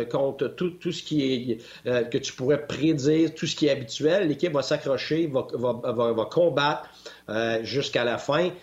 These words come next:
Et ça, ça, j'attribue ça à Martin Saint-Louis, pas au nouvel entraîneur. Le nouvel entraîneur, je l'ai toujours dit, là, les trois semaines, un mois au début, là,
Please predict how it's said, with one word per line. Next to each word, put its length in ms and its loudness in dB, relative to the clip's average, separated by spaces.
Et 100 -2
ça, 560 2
ça, 300 2
j'attribue 360 -4
ça 180 -2
à 40 -2
Martin 300 -4
Saint-Louis, 500 -4
pas 340 2
au 120 2
nouvel 260 0
entraîneur. 500 0
Le 60 -2
nouvel 160 0
entraîneur, 340 2
je 60 -2
l'ai 80 -2
toujours 280 2
dit, 180 -4
là, 160 -4
les 180 -2
trois 200 -2
semaines, 220 0
un 100 4
mois 140 2
au 40 2
début, 300 0
là, 200 4